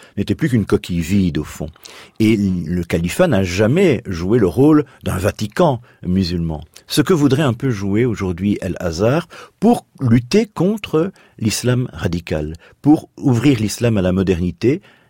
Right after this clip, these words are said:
faire un aggiornamento, en quelque sorte, de l'islam. Et pour ça, il faudrait un Vatican deux de l'islam,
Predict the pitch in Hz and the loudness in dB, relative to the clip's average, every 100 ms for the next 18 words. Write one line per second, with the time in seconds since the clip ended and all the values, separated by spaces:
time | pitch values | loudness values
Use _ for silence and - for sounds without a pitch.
0 | _ - 104 92 101 123 101 113 104 104 | _ -4 0 2 2 2 2 0 2 2
1 | 101 92 - 143 107 90 95 85 92 - | 0 -2 0 0 0 0 -4 -4 -4 -2
2 | 92 - 85 87 82 135 170 98 - 127 | -4 -6 -6 -6 -4 -4 -4 -4 -4 -2
3 | 98 107 - - - 104 104 - 104 110 | -2 -2 -4 -16 -6 0 0 0 -4 -2
4 | 101 90 110 95 87 107 135 214 | 0 2 0 0 -6 -2 -2 -2